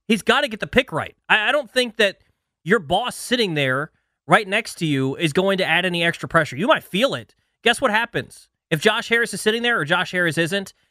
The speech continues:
and you draft Drake May and he sucks, you're probably getting fired. <laughs> Right? Like, in five years, if you don't fix everything else, like, eh, the pressure's on regardless. You don't think Adam Peters knows that? You don't think he looks at it and says, "Man, I gotta get this pick right.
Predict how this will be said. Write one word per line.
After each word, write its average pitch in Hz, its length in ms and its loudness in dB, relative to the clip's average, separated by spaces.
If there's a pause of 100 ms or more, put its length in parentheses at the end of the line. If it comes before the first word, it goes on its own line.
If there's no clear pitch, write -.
and 143 160 0
you 180 100 0
draft 180 300 2
Drake 165 240 -2
May 151 220 0
and 131 80 -4
he 143 60 -2
sucks, - 540 -2
you're 147 100 0
probably 196 300 2
getting 156 160 -4
fired. - 520 -4 (280)
<laughs> 240 60 4 (280)
Right? 247 300 2
Like, 190 200 0 (120)
in 208 140 2
five 202 260 -2
years, 202 220 -2
if 180 140 -2
you 208 60 -2
don't 240 140 0
fix - 220 -2
everything 196 380 0
else, 202 320 -2 (360)
like, 170 300 0 (300)
eh, 120 100 -14 (460)
the 196 100 4
pressure's 226 460 0
on 196 240 -2
regardless. 139 560 -2
You 214 60 2
don't 285 120 0
think 277 160 -4
Adam 214 240 2
Peters 233 320 -2
knows 254 220 2
that? 277 340 -2 (380)
You 220 80 2
don't 294 160 0
think 262 160 -2
he 247 100 0
looks 247 240 0
at 247 100 2
it 226 40 -4
and 190 80 -6
says, 165 180 0
"Man, 147 300 2
I 147 80 2
gotta 135 340 -2
get 113 160 -14
this 110 140 -16
pick - 260 -8
right. 85 300 -20